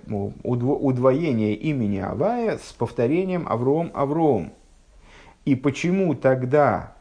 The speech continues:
а, между этими двумя именами стоит псик? Потому что действительно второе имя, оно более совершенно, чем первое.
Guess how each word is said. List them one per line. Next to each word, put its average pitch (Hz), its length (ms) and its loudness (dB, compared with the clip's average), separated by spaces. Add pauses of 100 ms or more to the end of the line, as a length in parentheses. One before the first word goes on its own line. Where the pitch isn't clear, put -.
(260)
а, 107 280 2
между 135 380 2
этими 113 280 0
двумя 120 360 2
именами 110 380 0
стоит 104 400 -2
псик? - 460 -4 (260)
Потому 147 280 0
что 139 140 -8
действительно 160 720 -2
второе 135 440 2
имя, 160 520 0
оно 143 360 0
более 135 600 -2
совершенно, 151 680 0
чем 147 240 -6
первое. 104 520 -2